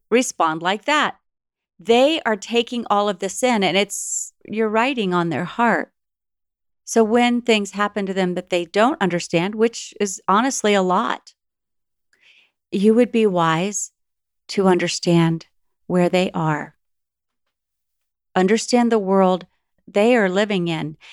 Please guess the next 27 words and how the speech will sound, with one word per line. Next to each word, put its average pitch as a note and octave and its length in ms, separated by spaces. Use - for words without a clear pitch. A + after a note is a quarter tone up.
And A3+ 140
you'll B3 120
think, A#3+ 220
"Well, G3+ 140
I'm B3+ 100
living G#3+ 260
in G#3 100
the G#3 100
same." G#3 440
Yeah, A#3+ 180
you G#3 240
are, A3 340
but - 220
you're G3 100
processing G#3+ 640
it - 200
differently. D#3+ 680
And G#3+ 240
you C4+ 300
need F#3+ 360
to B3 200
level A3 640
down C4 380
a A#3 60
bit F3+ 440
to A#3 260
their A#3 580